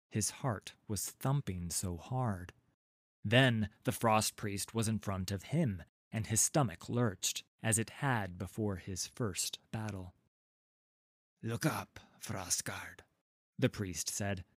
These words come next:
quietly, and Sigvar obeyed, tilting his chin back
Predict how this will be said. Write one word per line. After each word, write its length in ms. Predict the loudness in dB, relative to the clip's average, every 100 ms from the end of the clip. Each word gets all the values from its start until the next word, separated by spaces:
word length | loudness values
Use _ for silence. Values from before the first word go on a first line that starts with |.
| _ _
quietly, 640 | -2 2 2 0 -6 -10 -12 _ _
and 180 | -2 0
Sigvar 680 | 2 0 0 0 0 0 0
obeyed, 520 | 0 0 -2 -4 -8 _ _ _ 0
tilting 440 | 0 2 0 2
his 200 | 2 2
chin 260 | 2 4 4
back 420 | 2 2 -2